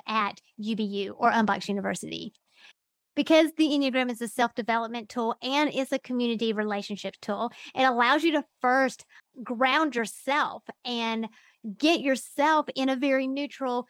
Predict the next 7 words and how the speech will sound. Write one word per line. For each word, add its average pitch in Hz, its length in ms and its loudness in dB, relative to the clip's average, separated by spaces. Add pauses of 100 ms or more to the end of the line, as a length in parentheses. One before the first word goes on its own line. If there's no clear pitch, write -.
(120)
healthy, 269 600 -2
most 247 460 2 (120)
present 220 420 -2
state - 460 -6 (320)
at 233 180 2
your 214 140 0
core. 226 560 0